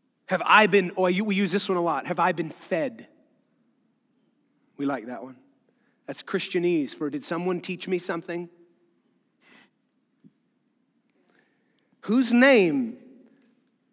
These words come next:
is at the center of those statements?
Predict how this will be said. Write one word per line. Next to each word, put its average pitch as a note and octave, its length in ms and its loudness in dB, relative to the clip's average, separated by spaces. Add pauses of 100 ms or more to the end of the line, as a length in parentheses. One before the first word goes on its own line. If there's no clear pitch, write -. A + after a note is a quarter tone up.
(120)
is E3 140 -4
at E3 220 -4
the F3+ 80 -2
center G3+ 600 0
of C#3+ 180 -4
those E3 360 -2
statements? A#2+ 800 -8